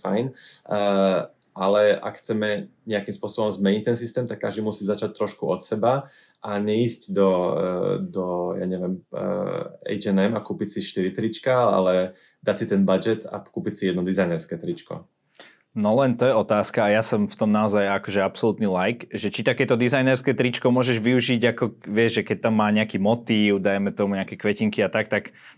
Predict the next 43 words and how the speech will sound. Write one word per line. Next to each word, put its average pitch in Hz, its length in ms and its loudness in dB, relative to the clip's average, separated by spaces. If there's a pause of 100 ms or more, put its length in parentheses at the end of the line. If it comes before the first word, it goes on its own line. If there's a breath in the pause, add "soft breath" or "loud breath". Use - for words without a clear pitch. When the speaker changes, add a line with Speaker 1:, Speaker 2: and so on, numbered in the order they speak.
(120)
Speaker 2:
to 117 80 2
nemôžeš 123 400 2
využiť, 113 320 4
vieš, 110 240 2
na, 107 320 0 (560 soft breath)
eh, 131 80 2
x 127 160 -2
príležitosti. 123 720 4
Budúci 143 560 4
rok 151 160 2
to 143 80 4
vyjde 143 240 4
z 139 80 4
módy 151 240 4
a 117 320 0 (160 loud breath)
de 135 160 2
facto, 143 400 2
preto 135 240 2
je 135 160 4
to - 60 -2
tá 135 100 4
fast 135 320 0
fashion, - 440 2
<laughs> - 100 -4
vieš, 113 260 2 (400 loud breath)
preto 123 240 4
je 135 80 4
to 135 80 4
tá, 139 160 4
lebo 135 240 4
tak 147 160 2
či 139 120 0
tak 139 200 2
to 135 80 4
nemôžeš 131 320 2
nosiť 127 400 2
už 113 80 -6
budúcu 131 320 0
sezónu. 123 400 4
Tak 101 200 0
ja, 104 120 2
ja 120 160 4
môžem, 117 400 4